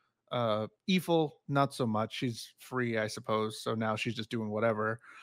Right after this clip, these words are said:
But what's his direction, and will he ever figure out what his life was before?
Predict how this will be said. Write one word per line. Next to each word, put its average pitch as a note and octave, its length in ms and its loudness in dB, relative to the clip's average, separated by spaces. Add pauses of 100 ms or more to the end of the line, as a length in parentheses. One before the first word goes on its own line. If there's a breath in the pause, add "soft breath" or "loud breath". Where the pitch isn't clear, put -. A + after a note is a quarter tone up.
(240 loud breath)
But C3 540 6 (520)
what's G3 440 4
his G3 600 4 (320)
direction, C3 720 6
and B2+ 180 0
will D3 180 6
he E3+ 160 6
ever D#3+ 180 6
figure C3 440 4
out A2+ 520 6 (520)
what A#2 640 4
his B2 200 0
life A2+ 360 2
was A#2 260 0
before? E3+ 720 2